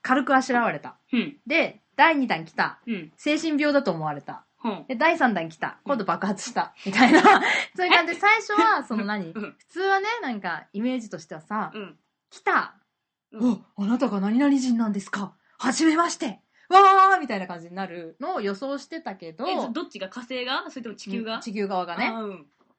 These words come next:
Speaker 1: 普通はね。
Speaker 2: うん。
Speaker 1: で、うん、友好仲良くしましょう。
Speaker 2: うん。
Speaker 1: 握手みたいなのを。
Speaker 2: あの、タコみたいにやってて、シュルンってやるんでしょ？
Speaker 1: うん、でも火星人も人間みたいな格好してんだけど。
Speaker 2: なんだ。うん。
Speaker 1: でもそういうの想像してたけど、
Speaker 2: うん。
Speaker 1: 実際はそんなのなくて、
Speaker 2: なくて。
Speaker 1: 見た目がこう、やっぱり同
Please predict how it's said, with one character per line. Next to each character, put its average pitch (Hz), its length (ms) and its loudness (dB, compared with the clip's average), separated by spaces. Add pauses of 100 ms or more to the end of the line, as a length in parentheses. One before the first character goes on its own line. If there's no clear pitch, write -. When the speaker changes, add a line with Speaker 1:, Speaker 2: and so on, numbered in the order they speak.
(140)
Speaker 1:
普 - 100 -20
通 190 140 -12
は 160 160 -10
ね。 240 240 -8
Speaker 2:
う - 20 -10
ん。 180 160 -14 (280)
Speaker 1:
で、 240 260 -10
う 233 180 -6
ん、 214 60 -4
友 226 200 -2
好 233 140 -6
仲 247 200 0
良 233 80 -2
く - 20 -12
し - 140 -12
ま 226 80 -4
し 285 100 2
ょ 285 60 2
う。 - 20 2
Speaker 2:
う 269 80 0
ん。 220 240 -4
Speaker 1:
握 294 460 -2
手 - 100 -16
み 214 100 -6
た 202 140 4
い 196 60 4
な 185 80 2
の 202 80 2
を。 - 20 6
Speaker 2:
あ 320 40 8
の、 370 40 8
タ 392 60 10
コ 330 40 8
み 269 80 4
た 240 60 2
い 220 40 2
に 214 40 0
や 208 60 -2
っ - 20 -2
て 208 100 -2
て、 190 80 -12
シ - 140 -14
ュ 220 40 -8
ル 240 100 -4
ン 240 40 -2
っ - 40 -10
て 180 60 -10
や 156 40 -10
る 151 60 -12
ん - 20 -16
で 147 60 -16
し - 40 -12
ょ？ 170 40 -8
Speaker 1:
う 196 40 -8
ん、 202 140 -2
で 202 80 -4
も 196 80 -4
火 196 80 -12
星 247 220 -6
人 233 100 -4
も 190 60 -2
人 202 180 -2
間 220 80 -2
み 220 100 -4
た 202 80 -2
い - 40 -10
な 170 40 -14
格 160 160 -14
好 175 60 -12
し 165 80 -16
て 175 100 -4
ん - 40 -2
だ - 80 -8
け - 0 -
ど。 151 100 -4
Speaker 2:
な 330 220 4
ん 143 80 -12
だ。 165 60 -14 (120)
う 202 60 -6
ん。 156 260 -10 (480)
Speaker 1:
で 294 80 -8
も 285 80 -4
そ 320 80 -6
う - 20 -4
い 320 40 -4
う - 20 -6
の 254 100 -2
想 277 140 -6
像 294 100 -6
し 294 40 -10
て 330 60 -10
た 349 120 0
け 320 100 -4
ど、 359 280 2
Speaker 2:
う - 20 2
ん。 170 180 -8 (180)
Speaker 1:
実 220 120 -2
際 320 240 4
は 311 120 4
そ 294 280 -2
ん 285 80 0
な 285 100 4
の 226 120 0
な 202 160 2
く - 120 -14
て、 233 60 -4
Speaker 2:
な 233 100 2
く 233 40 -2
て。 262 580 2 (180)
Speaker 1:
見 247 140 0
た 311 120 2
目 320 140 0
が 302 140 -4
こ 302 160 -4
う、 277 60 2
や 277 80 0
っ - 20 -12
ぱ 240 140 -2
り 190 140 -6
同 233 120 -2